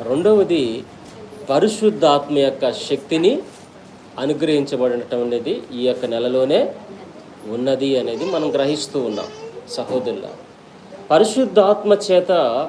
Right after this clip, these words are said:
నడిపించబడినప్పుడు వారు ఏమవుతారంట? శక్తివంతులుగా మారిపోతారు. అలాగే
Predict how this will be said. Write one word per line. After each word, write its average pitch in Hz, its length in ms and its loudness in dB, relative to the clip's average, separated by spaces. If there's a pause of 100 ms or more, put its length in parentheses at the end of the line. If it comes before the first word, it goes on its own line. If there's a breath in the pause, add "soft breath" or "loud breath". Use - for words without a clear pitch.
(180)
నడిపించబడినప్పుడు 147 1500 0 (300)
వారు 131 140 0
ఏమవుతారంట? 156 680 4 (1000)
శక్తివంతులుగా 175 960 2 (540)
మారిపోతారు. 139 920 -2 (960)
అలాగే 208 640 6